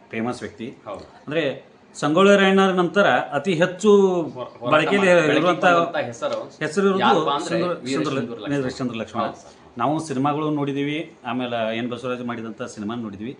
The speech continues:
Speaker 2: ಹೌದು.
Speaker 1: ಆಮೇಲೆ ನಾಟಕ ಸುಧೀರ್
Speaker 2: ನಾಟಕ.
Speaker 1: ಅವ್ರ ನಾಟಕ ನಾನು ಒಂದ್ಸರಿ ನೋಡಿದಂಗೆ ಆಗೈತ್ರಿ,
Speaker 2: ಓಹೋ.
Speaker 1: but ನೆನಪಿಲ್ಲ,
Speaker 2: ಹಾ.
Speaker 1: ಯಾಕಂದ್ರೆ ಸ-, ಭಾಳ ಸಣ್ಣ ಇದ್ದೆ ನಾನು.
Speaker 2: ಹಾ.
Speaker 1: ಅದ್ರಾಗೆ ನೀವು ಈಗ ಸಿಂಧೂರ್ ಲಕ್ಷ್ಮಣ್ ಅವ್ರ ಬಗ್ಗೆ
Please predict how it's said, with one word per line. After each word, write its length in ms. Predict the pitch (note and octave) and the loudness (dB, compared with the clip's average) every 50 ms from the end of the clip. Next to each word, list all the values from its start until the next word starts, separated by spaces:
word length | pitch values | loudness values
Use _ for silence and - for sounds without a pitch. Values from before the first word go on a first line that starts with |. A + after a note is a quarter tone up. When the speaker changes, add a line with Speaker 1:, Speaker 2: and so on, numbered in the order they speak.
| - G#2 | -18 -20
Speaker 2:
ಹೌದು. 380 | F#2 F2 - - _ _ - | -20 -20 -20 -20 _ _ -14
Speaker 1:
ಆಮೇಲೆ 240 | A2 A2 G#2+ G#2 G#2 | -12 -10 -8 -8 -6
ನಾಟಕ 360 | G2+ F#2+ F2+ F#2 G#2+ A2+ A#2 | -6 -8 -8 -10 -12 -14 -14
ಸುಧೀರ್ 200 | G#2 - G#2+ G#2+ | -12 -10 -6 -4
Speaker 2:
ನಾಟಕ. 100 | A#2 B2 | -2 -2
Speaker 1:
ಅವ್ರ 160 | B2+ B2+ A#2+ | -2 -2 -2
ನಾಟಕ 340 | A#2+ B2 A#2+ A2+ G#2+ - C3+ | -4 -4 -4 -2 -4 -4 -4
ನಾನು 240 | D3 B2+ B2+ D3+ F3 | -2 0 0 0 0
ಒಂದ್ಸರಿ 260 | E3+ E3+ F3 F3 F#3 | -2 -2 -4 -6 -4
ನೋಡಿದಂಗೆ 400 | E3+ C#3 D3 E3 F3 F3 D3+ C#3 | -2 -2 -2 -2 -2 -4 -4 -4
ಆಗೈತ್ರಿ, 280 | C3+ C#3 C#3 C3+ D#3 G3+ | -4 -6 -6 -6 -6 -6
Speaker 2:
ಓಹೋ. 340 | A#2+ A2 - - - - - | -6 -6 -8 -10 -16 -10 -4
Speaker 1:
but 180 | B2+ C3+ - - | -4 -2 -2 0
ನೆನಪಿಲ್ಲ, 380 | C3+ C#3+ E3+ E3 E3 C#3+ C3 A#2+ | 2 2 2 2 2 0 0 0
Speaker 2:
ಹಾ. 280 | A#2 - G#2+ G#2 - B2+ | 0 -2 -6 -8 -4 -4
Speaker 1:
ಯಾಕಂದ್ರೆ 340 | B2 B2 B2+ B2+ - - | -4 -2 -2 -4 -4 -4
ಸ-, 40 | - | -8
ಭಾಳ 200 | A#2 G2 G#2 A#2+ | -6 -4 -2 -4
ಸಣ್ಣ 220 | B2 B2 - A#2 A#2+ | -4 -4 -6 -6 -6
ಇದ್ದೆ 280 | A#2+ A#2 G2+ G2+ G#2+ | -6 -8 -8 -8 -6
ನಾನು. 100 | G#2 A2+ | -6 -6
Speaker 2:
ಹಾ. 300 | G#2+ F#2+ F2 F2 E2 - - - - - - - - - _ _ _ - - | -6 -8 -10 -12 -16 -20 -20 -20 -20 -20 -20 -20 -20 -20 _ _ _ -8 -6
Speaker 1:
ಅದ್ರಾಗೆ 680 | B2+ B2+ C3+ C3+ B2 C#3 C3+ B2+ C3 B2+ B2 B2 B2 | -2 -2 -2 -2 0 -2 -2 -2 -2 -2 -2 -2 -2
ನೀವು 300 | B2 B2 C3+ C#3 C#3 C3+ C3 C3+ - - - | -2 -2 -2 -2 -2 -2 -4 -6 -10 -14 -12
ಈಗ 220 | - D#3 D#3 C#3 C3+ | -10 -6 -2 0 0
ಸಿಂಧೂರ್ 400 | B2+ A#2+ A#2+ - C#3 C#3+ F3 E3+ | 0 0 -4 -6 -6 -6 -4 -2
ಲಕ್ಷ್ಮಣ್ 280 | E3+ E3 - E3 E3+ | -4 -4 -4 -4 -2
ಅವ್ರ 120 | E3+ E3+ E3 | -2 -2 -2
ಬಗ್ಗೆ 600 | D3 E3 D#3 D#3+ F#3+ D3+ A#2+ B2 - - - | -4 -6 -4 -2 -2 -4 -4 -4 -8 -16 -20